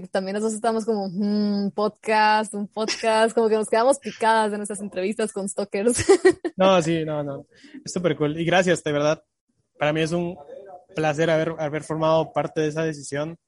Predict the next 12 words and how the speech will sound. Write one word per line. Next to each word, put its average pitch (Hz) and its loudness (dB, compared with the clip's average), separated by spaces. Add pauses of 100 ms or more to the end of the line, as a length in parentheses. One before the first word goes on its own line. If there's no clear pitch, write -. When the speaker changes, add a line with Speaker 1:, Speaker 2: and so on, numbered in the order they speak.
(120)
Speaker 2:
O - -20
sea, 143 -8
que 156 -8
Stalkers, 160 -2 (540)
eh, 135 -2
lo, 143 0
lo 143 0
hiciera 147 2
un - -20
poquito 165 -2
más 156 2
real. 156 2